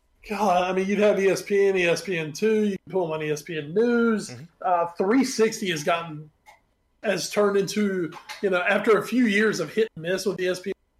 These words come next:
Speaker 2: Mm-hmm.
Speaker 1: sixty or E S P N Plus or whatever they're calling
Speaker 2: Yeah.
Speaker 1: it now.
Speaker 2: Mm-hmm.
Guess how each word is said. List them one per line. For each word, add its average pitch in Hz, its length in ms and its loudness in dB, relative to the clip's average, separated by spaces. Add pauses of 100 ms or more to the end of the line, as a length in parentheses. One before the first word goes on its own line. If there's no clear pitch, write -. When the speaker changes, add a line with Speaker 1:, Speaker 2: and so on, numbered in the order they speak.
(160)
Speaker 2:
Mm-hmm. 135 60 -8
Speaker 1:
sixty 190 340 -4
or 160 100 -4
E 170 100 -2
S 175 100 -2
P 202 140 -6
N 147 100 -8
Plus 190 360 2
or 175 100 -4
whatever 170 280 2
they're 190 120 -2
calling 208 240 4
Speaker 2:
Yeah. 208 80 2
Speaker 1:
it 202 80 -8
now. 226 360 -4
Speaker 2:
Mm-hmm. 147 200 -14